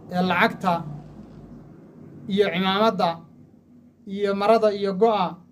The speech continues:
waa kan la qoodhaadhaya ee aad aragtaan. Isagoo aad moodid inuu dil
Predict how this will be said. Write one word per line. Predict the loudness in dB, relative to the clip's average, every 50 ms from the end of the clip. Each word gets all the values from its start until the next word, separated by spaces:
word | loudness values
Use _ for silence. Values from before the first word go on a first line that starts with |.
| _ _ _ _ -20 -20 -4 0
waa | 0 0 0
kan | 0 2 2
la | 2 0
qoodhaadhaya | 0 -2 -2 -2 0 -2 -2 -2 -2 0 0 0 -2 -4 -6 -14 -20 _ _ -20 -14 -6
ee | 0
aad | 2 4 4 4
aragtaan. | 2 0 0 -2 -6 -8 -10 -10 -14 -20 -20 -20 -20 -20 -20 -20 -20 -20 -20 -20 -20 -20 -20 -20 -20 -20 -20 -20 -20 -20 -20 -20 -20 -20 -18 -18 -16 -16 -16 -18 -18 -18 -18 -18 -18 -18 -18 -18 -18 -18 -18 -18 -18 -18 -18 -20 -20 -20 -20 -20 -20 -20 -20 -20 -20 -20 -20 -20 -20 -20 -20 -20 -20 -16
Isagoo | 2 2 4 4 6 4
aad | 6 6 4 4 4
moodid | 2 -2 -2 -2 -2 0
inuu | 0 0 0
dil | 0 0 -2